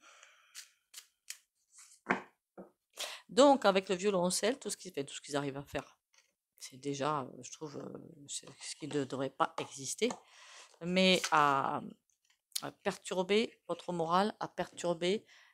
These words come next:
votre santé physique, à perturber plein de choses. Voilà.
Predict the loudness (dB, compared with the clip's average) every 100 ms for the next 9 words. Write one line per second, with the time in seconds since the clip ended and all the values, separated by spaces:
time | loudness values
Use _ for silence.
0 | _ -8 -2 -2 -2 -6 -2 -2 -2 -6
1 | -8 -6 -6 -6 -6 -8 -14 -12 -10 -10
2 | -10 -10 -12 -14 -18 -20 _ _ -14 -12